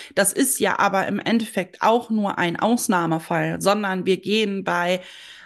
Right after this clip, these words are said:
Armutsbetroffenen, bei vor allen Dingen Bürgergeld, äh, Beziehenden davon aus, dass ein Drittel Kinder sind, ein Drittel sind Menschen, die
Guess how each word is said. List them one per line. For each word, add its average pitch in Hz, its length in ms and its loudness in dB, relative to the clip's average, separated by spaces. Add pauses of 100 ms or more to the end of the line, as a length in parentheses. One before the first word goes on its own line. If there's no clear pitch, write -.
(320)
Armutsbetroffenen, 202 920 -2
bei 180 280 0
vor - 140 0
allen 208 200 2
Dingen 196 340 -4
Bürgergeld, 190 800 0
äh, 180 160 0
Beziehenden 185 840 0
davon 180 340 -2
aus, 190 300 0
dass 180 220 -2
ein 196 240 2
Drittel 233 240 -6
Kinder 220 400 0
sind, 185 400 -4
ein 196 260 0
Drittel 214 300 -4
sind 214 280 0
Menschen, 202 480 0
die 190 360 -2